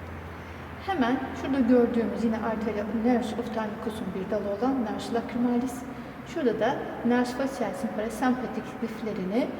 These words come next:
e, taşıyan, e, dalları, e, sinir liflerinin, e, glandula lacrimalis'e gelişini görmekteyiz. Evet, burada glandula lacrimalis'i görüyoruz arkadaşlar. Glandula lacrimalis,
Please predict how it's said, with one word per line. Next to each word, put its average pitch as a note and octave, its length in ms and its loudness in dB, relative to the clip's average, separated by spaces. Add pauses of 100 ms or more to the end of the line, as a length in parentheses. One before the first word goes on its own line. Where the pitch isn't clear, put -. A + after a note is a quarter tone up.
(300)
e, A3 60 -4 (300)
taşıyan, A#3+ 440 2 (380)
e, G3+ 220 -2
dalları, A3 440 2 (140)
e, A3+ 60 -2 (680)
sinir A#3+ 400 6
liflerinin, G3+ 640 0 (360)
e, A3+ 40 -4 (200)
glandula G#3+ 440 4
lacrimalis'e A#3 680 0 (140)
gelişini A3+ 540 2 (260)
görmekteyiz. - 640 -6 (2500)
Evet, B3 200 2 (640)
burada F#4 200 2
glandula C#4+ 420 4
lacrimalis'i B3 720 4
görüyoruz F3+ 460 -4
arkadaşlar. A#3+ 520 -2 (120)
Glandula C#4+ 400 4
lacrimalis, B3+ 800 2